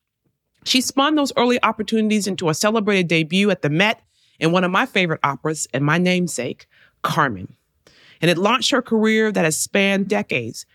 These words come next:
and has taken her to the world's most storied opera houses and concert halls. Today,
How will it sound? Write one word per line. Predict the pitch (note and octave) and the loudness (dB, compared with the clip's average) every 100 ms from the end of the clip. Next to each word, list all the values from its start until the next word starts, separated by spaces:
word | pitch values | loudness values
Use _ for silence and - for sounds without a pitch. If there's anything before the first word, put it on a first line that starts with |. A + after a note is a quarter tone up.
| _ - | _ -2
and | |
has | E3 - | -2 0
taken | A#3+ B3 A#3 | -2 0 0
her | G3+ | 0
to | G3+ | 0
the | E3+ | 0
world's | E3+ F#3+ G3 F#3+ - | 2 2 2 0 0
most | E3 - | -2 -2
storied | - G#3 A3+ A3+ A3+ | -2 0 2 2 2
opera | F3 - E3 | 0 0 -2
houses | D#3+ E3+ F3 D3+ | 0 -2 -4 -6
and | C#3+ | -6
concert | - E3 - - | -4 -4 -4 -8
halls. | A2 - - - _ _ _ _ _ _ | -10 -12 -14 -16 _ _ _ _ _ _
Today, | - A3 C4 C3 D3+ | -2 2 2 0 -4